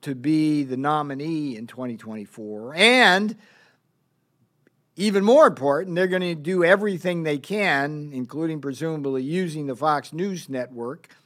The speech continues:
and Fox Business, uh, to stop the Trump nomination from happening. Uh, and they can do that in a myriad of ways on Fox. And, you know, one of them obviously is, is hosting debates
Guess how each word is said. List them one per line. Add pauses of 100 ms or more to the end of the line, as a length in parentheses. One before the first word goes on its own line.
(120)
and
Fox
Business, (680)
uh, (140)
to
stop (180)
the
Trump (920)
nomination
from
happening. (140)
Uh,
and
they
can
do
that (340)
in
a
myriad
of
ways (500)
on
Fox.
And, (120)
you
know,
one
of
them
obviously
is,
is
hosting
debates